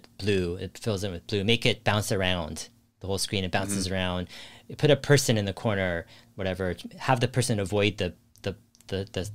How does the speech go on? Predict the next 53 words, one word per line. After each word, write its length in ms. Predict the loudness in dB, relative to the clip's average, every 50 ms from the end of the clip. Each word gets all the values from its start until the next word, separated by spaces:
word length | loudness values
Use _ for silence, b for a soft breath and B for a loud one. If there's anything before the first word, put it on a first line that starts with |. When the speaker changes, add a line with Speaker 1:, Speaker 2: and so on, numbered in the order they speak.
| -10 -6
Speaker 1:
the 140 | -4 -4
screen, 340 | -2 -4 -2 0 0 -2 -2 0
the, 200 | -2 -2 -2 -2 -4 -6
the 120 | -8 -8 -8 -10 _ _ _ _ _ _
the 80 | -6 -4
square 540 | -4 4 6 8 8 8 6 4 0 -4 -6 -4
as 140 | -4 -2 -2
it 80 | 0
bounces 320 | 0 0 0 0 -2 -2 0
around. 320 | 0 2 2 2 4 4
Speaker 2:
Yeah. 120 | 4 2 2 B B B B B B
Speaker 1:
If 160 | -2 0 2 2
it, 140 | 0 0 0
if 140 | -4 0 0
the 80 | 0 2
Speaker 2:
Yeah. 60 | 6
Speaker 1:
person 240 | 6 6 6 6 4
hits 280 | 4 4 2 2 4 6
the 100 | 6 6
ball, 480 | 6 6 6 8 8 10 10 8 6
then 440 | 6 4 4 4 4 2 0 -2 -6 -8 0
game 220 | 2 2 4 4
over 380 | 4 2 2 0 -6 -8 -8 -8 -6
or 60 | -4
something. 220 | -4 -4 -2 4 6
You 80 | 6
know, 80 | 8 10
like, 180 | 8 8 6 2 B B B B
you 140 | 6 8
can 120 | 10 10 10
Speaker 2:
Yeah. 100 | 10 10
Speaker 1:
actually 240 | 6 6 4 4 2
just 360 | 2 2 2 2 2 0 0
type 300 | 2 4 6 6 6 6
that 180 | 4 4 4 4
and 100 | 4 4
it'll 100 | 4 4
create 380 | 2 0 -6 2 4 4 4 4
the 80 | -2
code, 420 | -4 0 4 4 4 4 2 -2 -8 _ b b b b
and 120 | 2 6
you 100 | 8 8 8
actually 300 | 8 8 6 2 0 0
can 140 | 0 -2 -2
see 200 | 2 4 6 6
Speaker 2:
Yeah. 40 |
Speaker 1:
the 120 | 6 6 2
code 380 | 0 0 2 2 4 4 4
and 140 | 2 0 2
use 240 | 4 6 6 6 4
it, 220 | 2 -2 -2 -6 -8 -4
right? 240 | -2 -2 -2 -4 B B B B B B B B 4
Um, 260 | 6 6 6 4 2